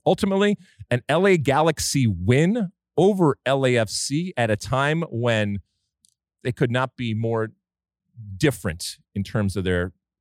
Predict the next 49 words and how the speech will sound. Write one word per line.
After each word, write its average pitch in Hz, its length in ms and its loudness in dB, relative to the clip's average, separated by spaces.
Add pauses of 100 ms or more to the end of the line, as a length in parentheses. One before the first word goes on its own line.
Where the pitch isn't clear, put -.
(100)
their, 85 420 -6
uh, 71 360 -8
their 87 140 -6
standing 123 680 -2 (340)
right 120 240 0
now 120 380 0 (440)
and 110 240 0
in 104 60 2
terms 104 300 -2
of 98 60 -10
the 101 80 -4
perception 113 560 -2
of 98 100 0
this 92 180 -4
team. 110 300 -4
So 107 360 2 (520)
the 92 100 0
L 127 120 2
A 190 80 0
Galaxy 175 360 -4
finding 135 380 -4
a 135 40 -4
way 135 120 -2
to 123 80 -4
get 110 240 -6
one 143 220 -2
over 131 300 0
in 104 60 -2
front 123 200 -4
of 107 80 0
a 107 60 0
huge 175 580 -2
crowd 147 280 0
at 127 120 0
the 117 80 -2
Rose 135 260 4
Bowl, 110 180 0
winning 104 340 -2
two 226 260 2
to 214 80 6
one 101 340 2 (240)
against 107 420 -2
L 110 160 2
A 107 100 4
F 95 120 2
C. 82 220 -4
Initial 131 260 0
thoughts, 170 340 0
Mossy? 214 300 -4